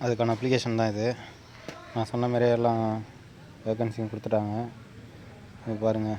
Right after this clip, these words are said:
ஒருங்கிணைந்த குழந்தை வளர்ச்சி பணியாளர்கள் திட்டம், அங்கன்வாடி பணியாளர்கள் பணிக்கான விண்ணப்பம் முன்னாடி சொல்லியிருந்தோம்ல,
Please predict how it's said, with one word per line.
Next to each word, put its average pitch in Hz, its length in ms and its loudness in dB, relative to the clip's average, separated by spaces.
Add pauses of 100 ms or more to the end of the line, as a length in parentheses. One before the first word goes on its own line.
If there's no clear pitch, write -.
(360)
ஒருங்கிணைந்த 123 480 2
குழந்தை 120 320 2
வளர்ச்சி 113 360 0
பணியாளர்கள் 113 500 0
திட்டம், 110 360 -2 (1900)
அங்கன்வாடி 120 460 6
பணியாளர்கள் 110 540 2
பணிக்கான 113 420 2
விண்ணப்பம் 110 460 0 (1400)
முன்னாடி 113 340 -2
சொல்லியிருந்தோம்ல, 110 540 4